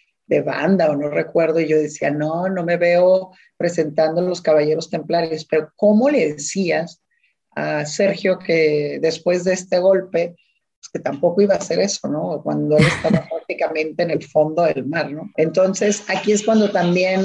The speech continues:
uno como socio y como pareja y como, eh, también aprende también cómo llegarle y cómo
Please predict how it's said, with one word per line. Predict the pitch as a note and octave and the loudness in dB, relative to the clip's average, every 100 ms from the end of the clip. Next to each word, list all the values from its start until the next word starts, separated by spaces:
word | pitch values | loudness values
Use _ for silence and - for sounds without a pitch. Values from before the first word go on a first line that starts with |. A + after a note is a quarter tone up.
| G3 - - | -4 -8 -2
uno | F#3+ G#3 | 0 2
como | F#3 D#3+ | 0 -2
socio | - F3 F3 E3+ F3+ F#3+ | 0 0 0 2 2 2
y | F#3 | 0
como | - D#3 D3+ D3 | -2 -2 -2 -2
pareja | D3 D#3 D#3+ E3 - E3 E3 E3 | -4 -2 -2 -4 -6 -2 0 -2
y | D#3 | -4
como, | C#3+ C#3 C3+ C3+ C#3 | -6 -2 -2 -2 0
eh, | D3 D3 C#3+ C#3 | 2 2 0 -2
también | D#3 D#3 E3 E3 F3 | -2 0 0 0 0
aprende | F3 F3 E3+ | 0 0 0
también | E3+ D#3 D#3 | -2 -4 -4
cómo | D3+ F3 E3+ E3+ F3+ F3 E3+ | 0 2 2 0 0 -2 -4
llegarle | D#3+ D#3 D#3 D#3+ D#3+ E3 E3+ | -2 0 2 0 0 0 -2
y | E3 | -2
cómo | D#3+ D#3 D#3+ D#3+ D#3+ D#3+ D#3 - | -4 -2 -4 -2 -2 -4 -4 -8